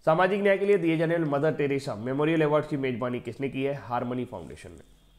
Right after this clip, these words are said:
भारत के ऑटोनोमस नेविगेशन सिस्टम के लिए भारत के पहले टेस्टेड तिहान आईआईटी हैदराबाद की नींव किसने रखी है? तो वो रखी है रमेश पोखरियाल निशंक ने।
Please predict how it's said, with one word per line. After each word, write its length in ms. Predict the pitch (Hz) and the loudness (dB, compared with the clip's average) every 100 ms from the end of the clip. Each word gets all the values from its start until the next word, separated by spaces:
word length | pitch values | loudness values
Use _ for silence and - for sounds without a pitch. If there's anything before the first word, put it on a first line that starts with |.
| - _ _ _ - - - - - - - - - - - - - - _ _ - _ _ _ _ - | -20 _ _ _ -20 -20 -20 -20 -20 -20 -20 -20 -20 -20 -20 -20 -20 -20 _ _ -20 _ _ _ _ -2
भारत 240 | 151 175 170 | 2 2 4
के 80 | 175 | 4
ऑटोनोमस 460 | 170 180 180 185 | 4 2 2 2
नेविगेशन 500 | 160 156 151 151 156 | 2 2 2 2 0
सिस्टम 340 | 143 151 151 143 | -2 -2 -2 0
के 60 | |
लिए 100 | 147 | 0
भारत 240 | 135 135 131 | 2 0 0
के 60 | |
पहले 320 | - 147 156 | 0 2 2
टेस्टेड 460 | 156 143 139 131 104 - - - 147 | 2 0 -4 -8 -8 -12 -16 -8 0
तिहान 280 | 151 156 | 2 4
आईआईटी 300 | 151 143 139 | 4 0 0
हैदराबाद 400 | 139 131 127 127 | -2 0 0 -2
की 60 | 127 | -2
नींव 180 | 117 117 | -8 -8
किसने 340 | 120 120 135 | -8 -6 -2
रखी 300 | 139 135 139 | -2 -4 -6
है? 140 | 139 143 | -6 -6
तो 140 | 120 | -6
वो 160 | 104 110 | -6 -8
रखी 240 | 107 117 | -8 -6
है 100 | 117 | -6
रमेश 280 | 104 107 117 - | -6 -8 -10 -12
पोखरियाल 420 | 92 98 92 110 | -14 -12 -10 -10
निशंक 320 | 98 87 78 87 | -10 -14 -18 -18
ने। 260 | 78 _ | -20 _